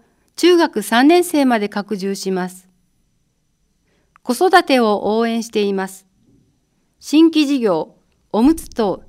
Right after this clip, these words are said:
支給子育て支援。一千八百七十一万円。一歳になるまでの育児用品の支給、月一回に合わせて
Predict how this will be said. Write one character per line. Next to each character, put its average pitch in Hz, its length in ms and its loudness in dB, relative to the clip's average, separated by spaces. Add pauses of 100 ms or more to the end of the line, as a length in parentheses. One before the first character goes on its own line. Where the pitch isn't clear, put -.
支 - 200 -16
給 269 200 -2
子 269 140 -6
育 302 300 0
て 285 140 -4
支 247 220 -6
援。 185 180 -6 (920)
一 208 120 -6
千 349 300 2
八 254 160 -4 (100)
百 233 220 -6
七 220 280 0
十 226 140 -2
一 185 240 -6
万 202 300 -4
円。 180 240 -6 (1000)
一 294 140 4
歳 370 320 4
に 285 100 4
な 240 160 0
る 240 80 -2
ま 214 140 0
で 208 120 0
の 180 240 -2 (280)
育 240 240 -2
児 320 160 2
用 339 180 4
品 220 260 -2
の 180 120 -4
支 - 160 -12
給、 190 340 -6 (340)
月 277 300 -6
一 262 260 -8
回 320 280 2
に 208 160 0
合 196 80 0
わ 220 100 0
せ 214 140 -10
て 175 280 -8